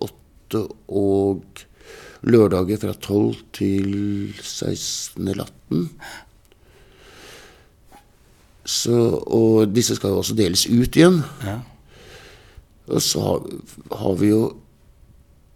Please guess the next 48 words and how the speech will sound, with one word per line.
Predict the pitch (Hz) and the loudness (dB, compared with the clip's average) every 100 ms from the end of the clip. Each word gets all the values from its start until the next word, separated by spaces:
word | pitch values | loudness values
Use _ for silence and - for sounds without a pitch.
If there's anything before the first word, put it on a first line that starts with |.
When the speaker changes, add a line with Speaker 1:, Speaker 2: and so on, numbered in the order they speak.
| - | -16
Speaker 1:
forskjellige, | - 123 - - 98 90 87 - - - 127 | -6 -2 0 0 -2 -2 -4 -4 -10 -4 0
det | 131 | 0
kommer | - 127 135 | 2 2 4
inn | 117 | 2
forskjellige | 120 117 110 110 113 | 2 -2 0 0 -2
ting | 113 | -4
som | - 113 | -2 -2
vi | 107 | -2
kan | 104 101 | -2 -2
dele | 98 85 85 | 0 -2 -2
ut. | - - - | -8 -10 -12
Speaker 2:
Ja, | - 104 - - - | -8 -10 -10 -20 -20
ok. | 110 113 - - _ - - - - - - _ _ _ - | -18 -18 -20 -20 _ -20 -20 -20 -18 -20 -20 _ _ _ 4
Det | |
er | 160 | 6
jo | 175 | 6
lang | 156 143 143 | 8 6 8
jul | 123 107 | 6 4
også. | 101 107 | 2 2
Nå | 151 139 | 2 2
er | 131 | 2
det | |
det | 131 120 | 2 0
som | 120 | -2
skjer | 113 104 | -2 -4
før | - 104 95 | -4 -2 0
julaften, | 95 95 95 - | 0 -4 -6 -6
men | 127 | -4
det | 123 | -4
er | 117 | -2
jo | |
en | 117 | -2
lang | 107 | -2
romjul | 107 104 101 95 92 92 | -2 -2 -2 -4 -4 -6
her | 101 | -6
også. | 101 - | -8 -6
Jeg | 131 | -6
vil | 120 | -6
vel | 113 110 | -8 -6
tro | 113 | -6
at | 104 | -6
det | 110 | -6
er | |
mange | 104 95 90 | -6 -6 -8
som | 104 98 | -8 -10
sitter | - 95 98 | -12 -10 -8
der | 95 95 | -6 -8
og | 95 | -10